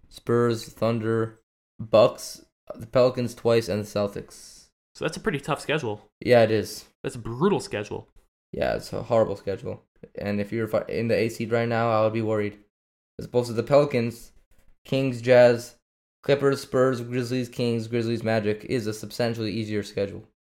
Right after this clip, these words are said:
Speaker 2: I mean, you do face the Jazz and the Clippers, but aside from that, it's
Speaker 1: You
Speaker 2: pretty
Speaker 1: got,
Speaker 2: easy.
Speaker 1: you got cupcakes in the, the Magic and the Kings.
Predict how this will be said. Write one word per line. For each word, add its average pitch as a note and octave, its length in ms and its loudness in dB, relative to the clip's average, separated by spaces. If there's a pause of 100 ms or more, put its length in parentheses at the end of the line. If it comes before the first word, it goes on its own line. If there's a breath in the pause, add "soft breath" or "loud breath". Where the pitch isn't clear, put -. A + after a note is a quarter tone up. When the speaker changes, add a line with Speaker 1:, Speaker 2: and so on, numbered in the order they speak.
(140)
Speaker 2:
I A2+ 100 -6
mean, A#2+ 160 -6
you A#2+ 200 -8
do D3 140 -2
face C#3 260 0
the B2 40 -8
Jazz C3 300 2
and B2+ 80 -8
the A#2+ 60 -10
Clippers, C#3 320 -4
but A#2 140 -4
aside A#2+ 280 -4
from A#2+ 120 -8
that, A2+ 200 -4
it's - 300 -10
Speaker 1:
You - 80 -20
Speaker 2:
pretty - 160 -6
Speaker 1:
got, A2 140 6
Speaker 2:
easy. G2+ 240 -8
Speaker 1:
you A2 120 -6
got A2+ 380 0 (260)
cupcakes A#2 640 -4
in G#2 200 -6
the, G2+ 440 -2 (300)
the A2+ 80 -4
Magic G#2+ 440 -2
and G2+ 180 -6
the G2+ 60 -6
Kings. - 600 -12